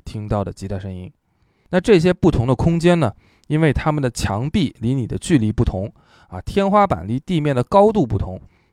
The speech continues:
就导致了声音在其中发生了各种反射、折射、散射、衍射，哎呀，反正就是一通射。那最后射到你耳朵里的效果，那也就不同了。你的大脑呢，会凭借着听到的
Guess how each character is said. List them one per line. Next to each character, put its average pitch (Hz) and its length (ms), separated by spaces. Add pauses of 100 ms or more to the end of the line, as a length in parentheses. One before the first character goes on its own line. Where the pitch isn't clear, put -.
就 151 120
导 98 260
致 147 120
了 123 140
声 185 220
音 180 160
在 170 140
其 117 220
中 147 180 (300)
发 156 320
生 156 200
了 131 100
各 170 340
种 110 220
反 95 480
射、 139 300
折 113 280
射、 147 260
散 98 440
射、 170 240
衍 110 340
射， - 280
哎 110 100
呀， 107 180
反 98 180
正 117 140
就 151 160
是 135 100
一 117 140
通 208 320
射。 - 260 (640)
那 104 60
最 170 180
后 160 120
射 240 280
到 170 140
你 170 120
耳 107 200
朵 151 100
里 180 80
的 120 80
效 185 200
果， 101 240 (340)
那 110 100
也 98 140
就 92 140
不 98 100
同 98 220
了。 110 100 (720)
你 127 140
的 143 80
大 190 240
脑 107 180
呢， 123 100
会 139 280
凭 110 340
借 165 160
着 120 160 (260)
听 175 300
到 156 160
的 104 160